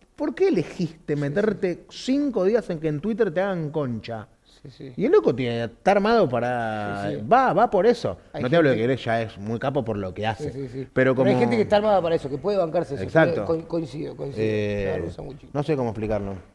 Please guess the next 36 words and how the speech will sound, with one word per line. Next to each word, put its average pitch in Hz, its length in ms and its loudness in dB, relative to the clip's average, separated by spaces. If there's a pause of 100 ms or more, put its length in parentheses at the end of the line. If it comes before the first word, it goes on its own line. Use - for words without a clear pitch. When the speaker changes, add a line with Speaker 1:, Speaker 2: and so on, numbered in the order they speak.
(180)
Speaker 1:
Vaya 139 220 0
a - 20 -4
pintar 123 220 0
una 123 80 0
escuela, 110 360 0
<laughs> - 0 -
exactamente, 131 920 0
Speaker 2:
Si 95 80 -6
Speaker 1:
señor. 123 180 2
Speaker 2:
yo 214 40 6
algún 220 280 2
día, 226 220 4
que 156 120 -2
no 165 80 -2
sé 170 180 -4
si 147 120 -8
va 165 120 -2
a 165 40 -2
pasar, 160 220 -4
pero 139 120 -10
si 135 100 -6
algún 170 200 -4
día, 180 320 0 (460)
eh, - 160 -20 (460)
ojalá 170 320 -12
sigamos 156 240 -6
con 147 100 -4
la 156 60 -2
nona, 160 300 0
pero 147 200 -4
de 160 240 -10
tener 170 200 0
otro 180 320 -4
programa 180 220 0
en 180 60 2
Olga, 208 440 -2